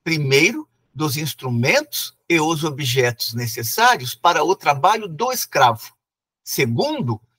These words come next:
dos meios para seu miserável sustento. Assim,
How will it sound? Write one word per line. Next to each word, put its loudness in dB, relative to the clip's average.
dos 0
meios 2
para 2
seu -2
miserável 2
sustento. -6
Assim, 0